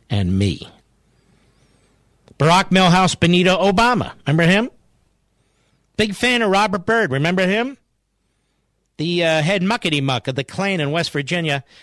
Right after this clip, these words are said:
I'll tell you what's very, very weird about that, too. West Virginia broke off from Virginia <laughs> during the Civil War, mostly to join the Union. But there's Robert Byrd. Robert Byrd was the majority leader of the Democrat Party,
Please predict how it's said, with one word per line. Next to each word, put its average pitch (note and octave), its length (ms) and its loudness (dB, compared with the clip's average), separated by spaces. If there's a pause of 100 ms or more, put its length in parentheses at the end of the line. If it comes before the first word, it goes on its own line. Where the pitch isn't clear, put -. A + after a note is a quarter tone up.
(140)
I'll F#3+ 120 -4
tell C#4 180 -2
you C#4+ 60 -4
what's A3+ 180 -6
very, F3 340 -4
very D3+ 280 -4
weird B2 360 -4
about G2 320 -8 (500)
that, G#2+ 320 -4
too. A#2 260 -6 (420)
West - 280 -6
Virginia G3 420 -4
broke D3+ 360 -4
off F3+ 200 -2
from G3+ 280 -2
Virginia C#3+ 580 0
<laughs> - 20 -20
during F#3+ 300 0
the D3+ 80 0
Civil C#3 320 -2
War, D#3 240 -2 (640)
mostly F#3 480 0
to F3 80 0
join G3+ 260 0
the A3 80 0
Union. C#4+ 380 -2 (920)
But C3+ 180 0
there's G3+ 320 0
Robert A3+ 380 0
Byrd. A#3+ 220 0 (180)
Robert F#3 400 -4
Byrd F#3+ 300 -2
was C3+ 240 -6
the G#2 280 -8
majority D#3 460 0
leader A3 240 0
of G#3+ 60 -2
the A3+ 80 0
Democrat A#3 560 -4
Party, A#3+ 340 -4